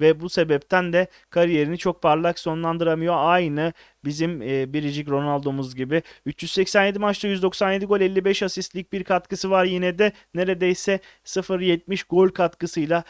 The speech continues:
kariyerinin son noktasına geliyor. Otuz dört, otuz beş yaşındaki oyuncumuz. Önemli anlarına bir kere daha sizlerle birlikte bakalım. Neler var, neler yok. Ödüllerinde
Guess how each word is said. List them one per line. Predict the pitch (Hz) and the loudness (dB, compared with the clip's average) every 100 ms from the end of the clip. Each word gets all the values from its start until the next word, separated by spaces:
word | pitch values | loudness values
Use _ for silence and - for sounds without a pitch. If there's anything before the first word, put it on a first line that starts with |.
| - - | -14 -2
kariyerinin | 175 180 185 175 190 | 0 2 0 0 -4
son | - 185 185 | -2 -2 -2
noktasına | 185 180 165 175 | -4 -6 -6 -4
geliyor. | 175 175 185 | -2 0 0
Otuz | 160 165 180 170 | -2 -4 -4 0
dört, | 180 170 | 0 -2
otuz | 165 170 170 | -8 -6 -4
beş | 185 | -4
yaşındaki | 190 180 170 160 - 160 143 | -2 -4 -4 -6 -4 -2 -2
oyuncumuz. | - 175 196 190 180 180 196 196 - - - | -2 -4 -4 -4 -4 -2 -2 -4 -10 -10 -4
Önemli | 156 196 196 | -2 0 2
anlarına | 190 185 180 175 170 | 2 2 0 0 0
bir | 170 | -2
kere | 180 165 | 0 0
daha | 160 160 | 2 0
sizlerle | 160 147 143 131 127 | -2 -6 -4 -4 -6
birlikte | 127 - 123 | -10 -8 -6
bakalım. | 143 - 180 180 165 | -6 -4 -4 -2 -2
Neler | 151 156 | 0 2
var, | 143 131 120 | 2 0 -2
neler | 131 151 139 | -2 0 2
yok. | 143 170 - - - | 2 0 -4 -18 -4
Ödüllerinde | 151 180 180 180 175 180 175 170 | -2 0 0 0 0 0 2 2